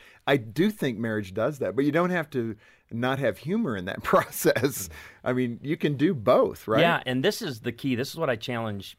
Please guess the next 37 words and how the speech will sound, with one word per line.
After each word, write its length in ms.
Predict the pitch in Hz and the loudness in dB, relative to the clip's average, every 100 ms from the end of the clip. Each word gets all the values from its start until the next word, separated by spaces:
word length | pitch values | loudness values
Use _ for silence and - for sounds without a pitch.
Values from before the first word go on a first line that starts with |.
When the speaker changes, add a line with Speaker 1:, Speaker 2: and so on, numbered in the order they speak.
| - | -8
Speaker 2:
pastors 480 | 104 101 - 98 95 | -4 -4 -6 -10 -8
with. 180 | 92 - - - - | -8 -10 -20 -20 -6
Let's 340 | 139 240 - | 0 0 0
not 240 | 214 196 - | -4 -4 -4
lead 360 | 120 131 143 - - | -4 -2 -2 -6 -6
out 320 | 113 110 - | -4 -4 -4
with 180 | 107 110 | -6 -4
the 60 | |
message, 640 | 107 104 104 - 95 92 - - | -4 -2 -4 -6 -8 -10 -18 -10
"Marriage 460 | 101 110 123 120 | -2 2 2 0
is 120 | 101 - | -4 -10
hard." 520 | - 110 95 87 - _ _ _ - - - | -10 -4 -4 -4 -16 _ _ _ -20 -20 -18
Speaker 1:
Why 280 | - 110 123 | -8 0 2
are 120 | 151 | 4
we 100 | 147 | 0
projecting 760 | 135 131 104 113 113 - 101 95 | -2 -8 -6 -6 -6 -8 -10 -8
that 140 | 90 90 | -10 -10
it's 140 | 90 | -12
so 160 | - 101 | -10 -10
hard? 300 | 110 127 98 | -6 -4 -4
Is 140 | 98 | -6
it 80 | 107 | -6
because 500 | 107 - 117 113 104 104 - | -8 -4 -2 -2 -4 -16 -20
in 240 | - 117 110 | -10 -4 -2
the 180 | 107 110 | 0 0
end, 320 | 120 123 123 _ _ _ - - | 0 -2 -6 _ _ _ -20 -16
uh, 240 | 101 101 104 | -12 -12 -12
we're 240 | - - 107 | -10 -4 -4
too 160 | - 117 | -2 -2
selfish? 440 | - 107 - 151 - _ _ _ - - | 0 -2 -4 -14 -18 _ _ _ -20 -6
Speaker 2:
Well, 240 | 135 127 | 0 0
that, 420 | 117 123 143 151 | 0 -2 -2 -4
and 120 | 120 104 | -6 -8
I 40 | |
think 260 | - 123 104 | -6 -8 -8
combined 440 | 107 104 117 117 | -8 -4 -4 -4
with 200 | 101 98 | -4 -6